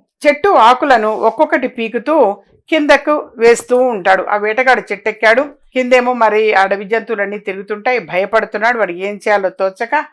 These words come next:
చెట్టెక్కి కూర్చొని ఈ ఆకులన్నీ తెంపి కింద విసిరేస్తూ ఉంటాడు. ఒక్కొక్కటి పీకుతూ కిందకి వేస్తాడు. పడుకొని కిందకు పడితే క్రూర మృగాలు పలహారంగా మారిపోతాను అని, వాటికి పలహారంగా మారతానేమో అన్న భయంతోటి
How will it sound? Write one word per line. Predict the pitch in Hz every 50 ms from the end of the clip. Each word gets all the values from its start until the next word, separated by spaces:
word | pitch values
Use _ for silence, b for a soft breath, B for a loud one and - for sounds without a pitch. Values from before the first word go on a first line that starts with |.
| _ - 262
చెట్టెక్కి | 254 254 - 294 277 269 247
కూర్చొని | 190 196 202 196 - - 240 254 294 359 330 - b b b b _
ఈ | 220 226 233 240 240 226
ఆకులన్నీ | 220 202 208 240 277 285 - 330 269 247 226 226 226 214 226 214
తెంపి | - - 208 202 202 208 311 370 359 254 - - _ _ _ -
కింద | 330 320 311 262
విసిరేస్తూ | 320 277 254 208 - 269 254 240 214 - - - - 220 220
ఉంటాడు. | 247 269 262 226 - 214 202 190 180 180 - _
ఒక్కొక్కటి | 226 247 247 - 311 302 330 294 -
పీకుతూ | - 262 247 220 262 240 - 320
కిందకి | - 302 226 226 214 214
వేస్తాడు. | 190 - 185 180 185
పడుకొని | - - 269 311 330 - 392 359 330 285 269 269 269 - _
కిందకు | - 294 294 285 349 339 339 277
పడితే | 240 254 233 226 220 294 311 320 269
క్రూర | 247 - - 277 285 302 330
మృగాలు | 320 302 277 254 233 240 233 214
పలహారంగా | 214 - 202 202 202 202 240 254 262 269 269 269 262 277 262
మారిపోతాను | 247 214 185 170 175 196 - 226 226 220 - 226 226 226 233 240 -
అని, | - 214 214 226 240
వాటికి | 220 208 190 196 190 202 208 - - _ _ _ _ _ _ _
పలహారంగా | 190 190 220 226 254 262 269 277 262 269
మారతానేమో | 247 208 196 202 202 202 - 226 214 214 208 202 196 202 214 - -
అన్న | 185 190 185 175
భయంతోటి | 160 151 - 180 170 180 208 226 214 240 240 233 226 302 330 285 226 - _